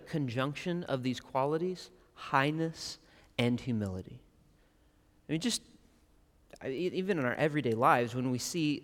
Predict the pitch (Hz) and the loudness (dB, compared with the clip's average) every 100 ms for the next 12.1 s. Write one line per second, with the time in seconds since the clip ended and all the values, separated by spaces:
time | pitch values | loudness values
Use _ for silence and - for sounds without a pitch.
0 | - - 135 117 135 147 139 113 107 131 | -8 -6 -4 0 -2 -2 -2 -2 -2 -4
1 | - 139 110 107 151 151 123 110 117 160 | -2 -4 -4 -2 0 2 2 -2 -4 -6
2 | 233 160 - 247 185 113 - 156 95 117 | -6 -10 -12 -6 -4 -2 0 0 0 -2
3 | 139 170 214 - - 160 160 151 156 - | -2 0 -2 -4 -4 -2 0 2 0 2
4 | 147 147 - - - 147 123 151 127 - | 4 4 0 -18 2 4 4 2 0 -8
5 | - - 151 143 135 160 - 151 107 113 | -20 -6 2 2 2 -2 -2 -2 0 0
6 | 139 143 135 117 135 143 123 113 127 131 | 0 0 0 0 0 0 0 0 0 0
7 | 135 120 110 127 135 131 123 - 139 143 | -2 -2 0 0 0 -2 -2 2 2 2
8 | - - - - - - - - - - | -2 -16 -18 -18 -16 -16 -18 -18 -4 8
9 | 156 151 131 139 131 127 139 165 - 170 | 8 8 10 12 12 12 12 8 8 4
10 | 165 165 170 131 127 127 113 139 131 110 | 6 4 2 0 2 4 2 0 0 0
11 | 110 - 135 117 - 160 147 156 160 170 | -2 -4 -6 -6 -2 -2 -2 -2 -2 -2
12 | 170 | -6